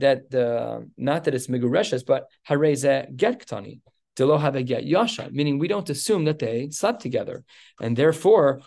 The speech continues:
ulechim malutz lasin yome have a gita. So let's say he says, "I'm writing you a get now, and it will apply for any thirty-day stretch when I don't see you." He sees her on days two, three, four, five, six, seven, eight, nine, ten.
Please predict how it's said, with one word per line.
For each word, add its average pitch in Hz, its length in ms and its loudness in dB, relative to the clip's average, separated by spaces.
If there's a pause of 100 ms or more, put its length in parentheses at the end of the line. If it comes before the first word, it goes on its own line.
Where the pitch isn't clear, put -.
(120)
ulechim 127 520 0
malutz 127 400 0
lasin 139 360 -4
yome 127 500 -4 (160)
have 107 220 -10
a 113 60 -6
gita. 120 380 -8
So 143 160 -10
let's 247 200 -2
say 180 140 2
he 156 100 2
says, 143 280 2
"I'm 139 120 -2
writing 185 300 2
you 139 120 2
a 123 40 0
get 127 320 -4
now, 113 360 -8 (220)
and 180 140 0
it 202 60 0
will 196 140 6
apply 175 640 2 (380)
for - 240 -6
any 226 220 2
thirty-day 165 500 2
stretch 143 380 2
when 127 140 -4
I 123 80 -2
don't 120 280 -6
see - 180 -10
you." - 200 -14 (380)
He 127 120 -6
sees 120 300 -2
her 120 100 -2
on 117 200 -4
days 117 200 -4
two, 123 200 -2
three, 120 180 -4
four, 120 240 -2
five, 113 240 -6
six, - 240 -8
seven, 113 220 -4
eight, 113 100 -8
nine, 110 280 -10
ten. 117 340 -12